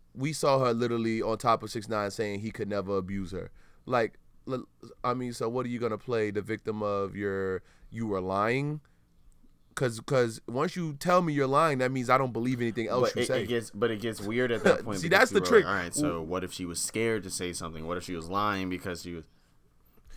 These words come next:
Speaker 1: Yeah, uh, she wasn't. She was. She, she, like, she could handle him, bro.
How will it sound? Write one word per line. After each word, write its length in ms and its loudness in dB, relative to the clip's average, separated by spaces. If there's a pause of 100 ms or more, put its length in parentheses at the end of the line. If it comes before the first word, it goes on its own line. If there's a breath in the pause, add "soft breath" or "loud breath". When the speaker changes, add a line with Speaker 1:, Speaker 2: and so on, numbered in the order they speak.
(280 soft breath)
Speaker 1:
Yeah, 180 -6 (120)
uh, 260 8
she 220 2
wasn't. 440 6 (500)
She 180 -4
was. 420 2
She, 140 -8
she, 140 -6
like, 160 0
she 120 -4
could 140 -2
handle 340 2
him, 220 0
bro. 300 0